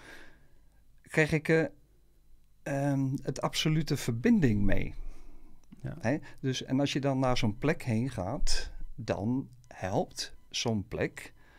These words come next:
Speaker 1: of de geschiedenis van die plek of vormen of de sfeer helpen je om dat contact
Speaker 2: Ja, precies.
Speaker 1: met dat hogere te v-, te vinden.
Speaker 2: Ja.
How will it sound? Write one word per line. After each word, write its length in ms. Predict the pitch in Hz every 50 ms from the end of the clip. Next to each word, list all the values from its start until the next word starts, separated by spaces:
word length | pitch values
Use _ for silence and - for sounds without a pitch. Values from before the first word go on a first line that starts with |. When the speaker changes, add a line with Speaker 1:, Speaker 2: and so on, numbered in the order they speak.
| - - - -
Speaker 1:
of 220 | - 123 123 -
de 100 | - 117
geschiedenis 800 | - - 101 - - - 113 139 170 - 175 135 123 123 - -
van 140 | - 110 101
die 140 | 101 98 95
plek 540 | - - 92 92 117 - - - - - - - - - - - -
of 300 | - 104 - - - -
vormen 800 | 104 - - - - 107 117 143 143 113 104 117 147 202 226 - -
of 160 | - 101 -
de 80 | - 85
sfeer 600 | - - - - - 104 104 - 120 139 175 - - - - - - - - -
helpen 380 | - 92 104 127 143 - 165 147
je 240 | 135 135 139 143 143 - - - - - - -
om 320 | - 107 107 113 117 117 120 - - - - - - - - _ _ -
dat 240 | - 117 113 - - - - - - - - - - -
contact 720 | - 104 98 - - 135 156 170 - - - - - - -
Speaker 2:
Ja, 200 | 131 151 165 165
precies. 200 | - - - -
Speaker 1:
met 140 | 135 120 104
dat 140 | 113 101
hogere 500 | - 131 127 123 120 - - 110 110 110
te 140 | - - 123
v-, 100 | - - - - - - -
te 120 | - - 123
vinden. 380 | - 123 113 104 92 - 95 - - - - -
Speaker 2:
Ja. 180 | - - -